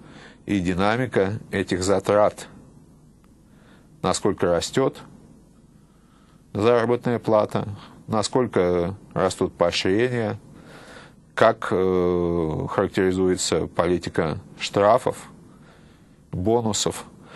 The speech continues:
и других вариантов.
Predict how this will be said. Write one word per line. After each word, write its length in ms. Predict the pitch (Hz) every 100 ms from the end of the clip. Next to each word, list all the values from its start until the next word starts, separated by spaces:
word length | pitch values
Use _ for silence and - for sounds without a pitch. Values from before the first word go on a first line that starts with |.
| - - -
и 220 | - 160 131
других 520 | 95 87 104 120 - - - - - - - _ _ _ _ _ -
вариантов. 600 | 117 110 85 76 - -